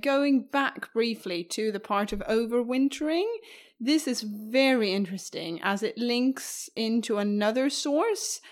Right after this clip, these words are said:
one actually written personally by one of the Byzantine emperors of the time, Constantine the seventh.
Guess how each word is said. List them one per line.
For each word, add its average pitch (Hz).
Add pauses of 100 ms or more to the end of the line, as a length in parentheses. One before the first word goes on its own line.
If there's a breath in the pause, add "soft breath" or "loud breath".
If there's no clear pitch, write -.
(280 loud breath)
one 226
actually 240
written 214
personally 180
by 240
one 208
of 202
the 196
Byzantine 208
emperors 220
of 208
the 214
time, 185
Constantine 208
the 202
seventh. -